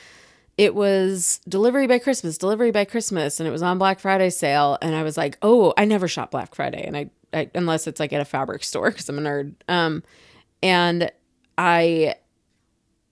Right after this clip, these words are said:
was like, "Okay, I'm gonna do this. I'm gonna get this thing for him." And some, sometime between putting the item in my cart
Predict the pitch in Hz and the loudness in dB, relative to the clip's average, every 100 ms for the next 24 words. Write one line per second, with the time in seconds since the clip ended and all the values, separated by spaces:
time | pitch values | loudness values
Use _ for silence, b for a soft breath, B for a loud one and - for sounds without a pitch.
0 | - 196 185 170 - 196 214 180 - 170 | -6 -4 -2 -4 -2 -4 -2 -4 -2 -2
1 | 170 160 - 208 185 156 156 - - - | -4 -6 -4 -2 0 0 -2 -4 -8 -10
2 | - 190 180 165 175 170 175 - - 233 | -10 -6 -4 -2 -2 -2 -6 -6 -2 0
3 | 254 240 190 175 156 147 160 175 b b | 0 -4 -6 -4 -2 -2 -4 -6 b b
4 | b b b _ 190 190 - 247 311 262 | b b b _ -2 0 2 4 4 2
5 | - - 302 403 - 269 262 233 202 202 | -4 -2 0 0 0 0 2 2 0 -2
6 | 170 165 240 262 262 233 202 202 202 185 | -2 -4 -2 0 0 0 0 2 0 0
7 | 165 156 - - 190 214 - - - | 0 -2 -6 -6 -4 -2 -4 -8 -14